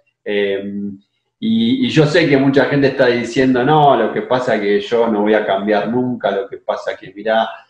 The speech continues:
lo que está sucediendo". Eh, no, no te encierres en, en una caja, ¿no? Porque Dios es más grande que todo eso. Y lo lindo que vos puedas entregar tus cargas a Dios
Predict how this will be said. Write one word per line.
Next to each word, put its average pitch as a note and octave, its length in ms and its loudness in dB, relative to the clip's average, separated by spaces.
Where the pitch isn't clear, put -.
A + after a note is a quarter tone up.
lo G#2 160 -6
que G#2 80 -4
está A#2 200 -2
sucediendo". A2+ 920 -2
Eh, G#2 440 0
no, C3+ 200 2
no D3+ 140 2
te D#3 120 2
encierres D#3 1000 2
en, G#2+ 240 -6
en A2 160 -2
una B2+ 300 2
caja, A2 520 -2
¿no? A#2+ 300 -2
Porque G#2+ 380 -2
Dios A#2+ 300 0
es G#2+ 120 -8
más G#2+ 200 -2
grande A2 420 0
que G#2 140 -6
todo A2 340 2
eso. - 520 -2
Y A2 100 -4
lo A2 120 4
lindo B2+ 320 2
que A#2 60 0
vos A#2+ 260 4
puedas B2+ 300 2
entregar A2 480 0
tus - 200 -8
cargas A2+ 440 0
a G#2 80 0
Dios B2 340 2